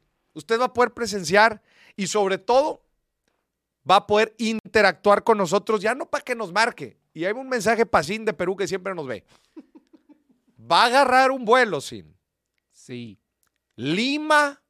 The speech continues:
Speaker 1: Ciudad de México, Ciudad de México, a donde sea que se vaya a hacer el programa,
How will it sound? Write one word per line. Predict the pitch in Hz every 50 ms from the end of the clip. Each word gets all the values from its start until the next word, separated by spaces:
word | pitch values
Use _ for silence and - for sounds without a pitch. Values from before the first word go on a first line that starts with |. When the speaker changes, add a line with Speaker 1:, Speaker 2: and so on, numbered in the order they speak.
| _ _ _ _ _ _ _ _ _ _
Speaker 1:
Ciudad | - - - 214 208 214 233
de | 247 240
México, | 233 233 233 185 226 226 202 240 247 247 226 -
Ciudad | - - - 175 185 208
de | 220
México, | 214 220 196 220 208 214 226 220 -
a | 147 147
donde | 139 139 135 127 117
sea | 123 160 160
que | - 190 160
se | - 151
vaya | 143 143 151
a | 156
hacer | - 151
el | 147 143
programa, | - 160 147 131 117 117 131